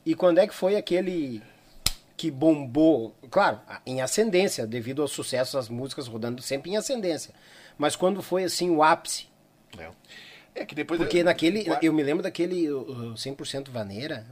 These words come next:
Speaker 1: cem por cento Vaneirão. Nossa, aquilo ali reuniu só,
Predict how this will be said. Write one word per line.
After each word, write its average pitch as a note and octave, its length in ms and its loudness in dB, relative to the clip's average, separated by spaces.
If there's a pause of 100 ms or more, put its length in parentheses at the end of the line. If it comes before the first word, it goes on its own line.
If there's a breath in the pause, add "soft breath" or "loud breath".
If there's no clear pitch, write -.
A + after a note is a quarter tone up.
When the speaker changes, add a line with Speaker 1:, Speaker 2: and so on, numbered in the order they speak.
(240)
Speaker 1:
cem - 140 -14
por G#2+ 80 -12
cento C3 100 -6
Vaneirão. A#2 340 -8 (460 loud breath)
Nossa, D#3 480 -2
aquilo E3 220 0
ali D#3+ 140 0
reuniu G#3+ 460 -2
só, C#4 600 -4